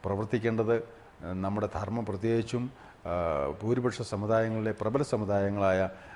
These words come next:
ആ, എസ് എൻ ഡി പിയും എൻ എസ് എസും അതൊക്കെ ഏറ്റെടുക്കേണ്ടതാണ് എന്നുള്ളൊരു വിശ്വാസത്തിൻ്റെ പേരിലാണ് ഇപ്പോഴത്തെ ആ കൂട്ടായ്മ. ഈ കൂട്ടായ്മ തീർച്ചയായിട്ടും മുൻകാല അനുഭവങ്ങൾ വെച്ചുകൊണ്ട്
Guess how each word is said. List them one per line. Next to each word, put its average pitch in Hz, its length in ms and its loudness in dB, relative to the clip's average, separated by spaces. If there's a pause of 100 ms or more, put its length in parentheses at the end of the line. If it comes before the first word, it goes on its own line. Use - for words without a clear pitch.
(120)
ആ, 64 400 0
എസ് 98 240 0
എൻ 113 80 0
ഡി 113 80 2
പിയും 104 320 -2
എൻ 101 180 -2
എസ് 107 180 -8
എസും 104 220 -4
അതൊക്കെ 101 280 -4
ഏറ്റെടുക്കേണ്ടതാണ് 104 840 -2 (340)
എന്നുള്ളൊരു 117 320 -2
വിശ്വാസത്തിൻ്റെ 117 600 0
പേരിലാണ് 90 560 0 (380)
ഇപ്പോഴത്തെ 95 680 -2
ആ 95 80 -4
കൂട്ടായ്മ. 104 640 0 (420)
ഈ 165 80 2
കൂട്ടായ്മ 143 800 6 (100)
തീർച്ചയായിട്ടും 120 960 0 (220)
മുൻകാല 131 840 6
അനുഭവങ്ങൾ 107 720 -2
വെച്ചുകൊണ്ട് 85 440 -6